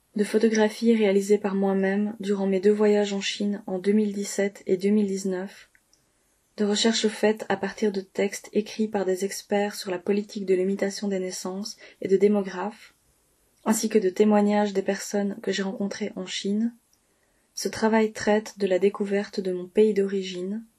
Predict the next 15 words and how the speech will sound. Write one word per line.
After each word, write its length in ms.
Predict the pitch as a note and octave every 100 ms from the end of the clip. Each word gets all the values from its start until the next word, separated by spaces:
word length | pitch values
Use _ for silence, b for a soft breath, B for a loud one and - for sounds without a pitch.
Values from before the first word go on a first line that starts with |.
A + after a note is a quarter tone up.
| _ _ _ _ _ -
et 80 | G3+
d'une 200 | G3+ G3
tentative 520 | A3+ A3+ A3 A3+ G#3
de 80 | G3
comprendre 640 | G3+ G3+ - G3+ G#3 G#3+ - B B
ce 100 | -
qui 160 | G#3
a 60 | G3+
causé 320 | G3+ G#3+ G#3+
l'abandon 600 | G3+ G3 G#3 G3 G3+ G3+ -
et 80 |
l'adoption 480 | G3 G3 G3 - G3
transraciale 880 | - G#3+ G#3 - G3 - G3+ F#3+ F#3
et 140 | F#3+ -
internationale 920 | G3+ G3+ G3 F#3+ - F#3 F3 F3+ G3